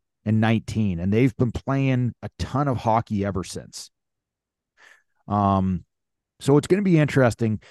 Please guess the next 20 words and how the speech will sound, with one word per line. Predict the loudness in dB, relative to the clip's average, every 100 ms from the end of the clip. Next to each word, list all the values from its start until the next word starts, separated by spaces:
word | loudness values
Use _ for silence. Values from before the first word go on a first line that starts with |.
| -14
My | -4 0 2
only | 4 2
concern | 2 -2 -2 -2 0 2 0
is | 0 -4 -10 _ _
they're | 2 4
gonna | 6 4
run | 4 4
out | 4 2
of | 0
gas | -4 -6 -6 -8 -12 -16 _ _
at | -4 -2
the | 0 2
end | 2
of | 2
the |
year | 0 2 0
when | -2
it | -6
actually | -8 -8 -8 -10 -8
counts. | -8 -6 -8 -12 -12